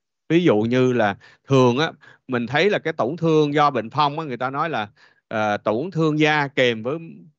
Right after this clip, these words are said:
mất sắc, mất cảm giác. Đúng không? Khi mình, chà, mình, mình, mình, mình chạm vào trong, trong đó hoặc hay là mình, ờ,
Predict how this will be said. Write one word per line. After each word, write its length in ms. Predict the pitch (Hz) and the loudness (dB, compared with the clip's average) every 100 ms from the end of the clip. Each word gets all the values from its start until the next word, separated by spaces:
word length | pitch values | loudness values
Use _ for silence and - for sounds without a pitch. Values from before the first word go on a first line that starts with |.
| _ | _
mất 200 | - - | -4 -4
sắc, 200 | - 165 - - _ | -8 -16 -16 -20 _
mất 260 | 160 - | -14 -12
cảm 140 | 107 123 | -12 -6
giác. 260 | 151 180 - _ _ _ _ _ _ _ _ _ _ | -6 -6 -10 _ _ _ _ _ _ _ _ _ _
Đúng 100 | 156 | -6
không? 100 | 170 | -6
Khi 200 | 127 147 | -6 -6
mình, 300 | 143 117 113 107 _ _ _ | -4 -6 -8 -14 _ _ _
chà, 140 | 120 | -4
mình, 260 | 117 113 110 | -4 -6 -6
mình, 160 | 113 113 | -6 -6
mình, 200 | 110 107 - _ - | -8 -10 -18 _ -8
mình 240 | 110 110 110 113 113 | -6 -6 -4 -4 -2
chạm 340 | - 107 113 127 | 0 0 0 0
vào 240 | 120 113 | 2 2
trong, 180 | 110 131 | 0 -4
trong 200 | 139 139 | -4 -2
đó 180 | 135 156 | 0 0
hoặc 200 | 175 110 | -2 -6
hay 180 | 135 127 | -6 -6
là 200 | 123 107 | -4 -4
mình, 280 | 107 107 104 | -6 -8 -6
ờ, 220 | 101 104 | -6 -6